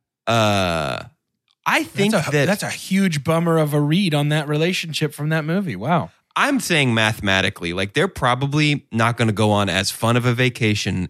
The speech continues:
Speaker 1: ever again as they did when they were much younger. 'Cause they're, but it's fun in new ways, right?
Speaker 2: You o-,
Speaker 1: The future's
Speaker 2: you okay?
Speaker 1: exciting in
Speaker 2: Hey,
Speaker 1: new
Speaker 2: hey,
Speaker 1: ways.
Speaker 2: pod-, put the podcast down for a second.
Speaker 1: It's because they're old, and
Speaker 2: Are
Speaker 1: being
Speaker 2: you
Speaker 1: old,
Speaker 2: okay?
Speaker 1: being old is probably bad. Good thing I'm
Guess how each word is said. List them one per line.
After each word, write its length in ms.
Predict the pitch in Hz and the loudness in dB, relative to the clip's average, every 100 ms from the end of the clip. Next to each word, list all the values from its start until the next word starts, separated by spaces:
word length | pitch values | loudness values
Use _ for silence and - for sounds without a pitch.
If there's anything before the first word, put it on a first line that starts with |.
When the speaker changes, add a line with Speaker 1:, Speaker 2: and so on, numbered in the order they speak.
| - | -4
Speaker 1:
ever 320 | 92 98 127 | -4 0 0
again 460 | 143 131 101 87 73 | 0 0 0 0 -2
as 240 | 85 95 | -4 -4
they 160 | 98 90 | -2 -4
did 400 | 87 87 85 95 _ | -2 -4 -4 -6 _
when 180 | - 92 | -2 0
they 100 | 90 | 2
were 160 | 85 82 | 0 0
much 280 | 82 92 87 | -2 0 -2
younger. 440 | 65 - 50 - | -2 -6 -8 -12
'Cause 180 | - 98 | -4 -2
they're, 300 | 98 98 92 - - - | 0 0 0 -4 -20 -2
but 240 | 135 143 - _ - | 0 0 -6 _ -6
it's 140 | 113 | -6
fun 260 | - 120 139 | 0 2 4
in 120 | 123 | 4
new 160 | 98 76 | 2 0
ways, 360 | 67 60 - - | -6 -10 -12 -8
right? 320 | 101 127 - | -2 -2 -2
Speaker 2:
You 140 | 185 | -2
o-, 60 | 202 | -2
Speaker 1:
The 40 | 196 | -2
future's 360 | - 240 127 | -2 -2 -2
Speaker 2:
you 60 | 135 | -2
okay? 60 | |
Speaker 1:
exciting 300 | 151 151 156 | 0 -2 0
in 60 | 151 | 0
Speaker 2:
Hey, 100 | 139 | 0
Speaker 1:
new 160 | 123 98 | 0 -2
Speaker 2:
hey, 60 | |
Speaker 1:
ways. 420 | 71 202 175 127 _ _ _ | -4 -4 -4 -4 _ _ _
Speaker 2:
pod-, 280 | - 208 - - - | -4 -4 -4 -20 -6
put 140 | 240 | -6
the 60 | 214 | 2
podcast 400 | 160 143 110 - | 2 2 -2 -6
down 160 | 87 | -10
for 100 | - | -10
a 40 | - | -12
second. 280 | - 175 - | -10 -8 -6
Speaker 1:
It's 240 | - 175 - | -2 -2 0
because 400 | 165 - 151 120 | 0 2 0 0
they're 220 | 120 95 | 0 -2
old, 460 | 107 139 175 110 - | -2 0 2 0 -4
and 160 | 98 104 | -6 0
Speaker 2:
Are 40 | |
Speaker 1:
being 140 | 131 123 | 2 2
Speaker 2:
you 40 | |
Speaker 1:
old, 200 | 123 151 | 4 2
Speaker 2:
okay? 160 | 202 269 _ _ - | 0 -4 _ _ -6
Speaker 1:
being 240 | 123 135 | 0 2
old 240 | 113 123 131 | 2 2 0
is 100 | 104 | -2
probably 560 | - 92 95 110 123 | -4 -2 -2 0 0
bad. 460 | 113 98 78 71 95 - | 0 2 0 -2 -6 -4
Good 160 | 113 | -2
thing 160 | 123 120 | 0 2
I'm 320 | 120 123 127 | 2 2 -2